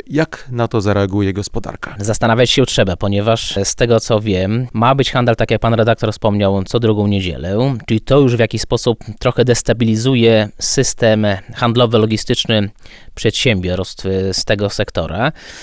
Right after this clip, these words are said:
Speaker 2: Poza tym są pewne wyłączenia dotyczące wielkości, dotyczące rodzaju prowadzonej działalności, a także godzin, w jakich ta działalność miałaby się odbywać, chociażby w przyka-, przypadku piekarni czy mniejszych zakładów produkcyjnych, m, sprzedających własne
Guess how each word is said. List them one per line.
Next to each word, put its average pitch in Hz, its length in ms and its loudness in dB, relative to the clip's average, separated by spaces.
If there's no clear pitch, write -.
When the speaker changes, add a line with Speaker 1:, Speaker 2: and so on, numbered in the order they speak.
Speaker 2:
Poza 156 180 4
tym 143 140 2
są 139 140 2
pewne 135 280 2
wyłączenia 123 720 2
dotyczące 110 600 0
wielkości, 117 1080 0
dotyczące 107 880 -2
rodzaju 117 320 2
prowadzonej 117 500 2
działalności, 117 640 2
a 98 60 0
także 113 400 0
godzin, 107 580 0
w 104 80 -4
jakich 110 300 0
ta 107 100 2
działalność 107 400 2
miałaby 104 480 0
się - 120 -2
odbywać, 107 340 0
chociażby 101 300 -2
w - 40 -4
przyka-, 98 380 -2
przypadku - 540 -2
piekarni 113 540 -2
czy - 100 -8
mniejszych 98 320 -4
zakładów 95 420 -4
produkcyjnych, 113 800 2
m, 107 160 0
sprzedających 110 600 2
własne 107 440 0